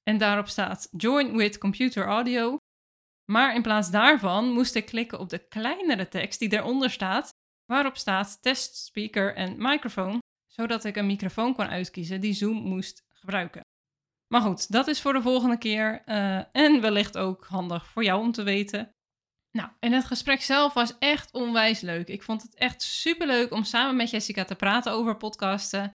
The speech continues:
over hoe zij het doet, wat haar workflow is, eh, wat haar geheim is. Ja, ik vond het echt hartstikke leuk om mijn eerste gast in mijn podcast te hebben.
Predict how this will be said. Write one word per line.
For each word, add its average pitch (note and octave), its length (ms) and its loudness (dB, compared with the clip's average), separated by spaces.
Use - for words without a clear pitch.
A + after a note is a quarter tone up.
over F#3 180 -8
hoe F#3 100 0
zij A#3+ 220 2
het A#3 120 0
doet, G#3+ 260 -4
wat F#3 160 -8
haar G3+ 160 -2
workflow A#3+ 560 -2
is, G#3 380 -2
eh, F3 220 -6
wat F3 140 -10
haar G3 260 -2
geheim A#3 440 2
is. A#3+ 420 2
Ja, G#3 180 -8
ik A#3 120 -4
vond D4 200 2
het C4+ 80 -4
echt D4 340 2
hartstikke C#4 440 0
leuk A3+ 200 2
om G#3+ 80 -2
mijn G3+ 140 0
eerste G#3 320 -4
gast - 380 -4
in C4+ 160 2
mijn G3+ 160 2
podcast F3 460 -8
te E3+ 60 -12
hebben. E3 300 -4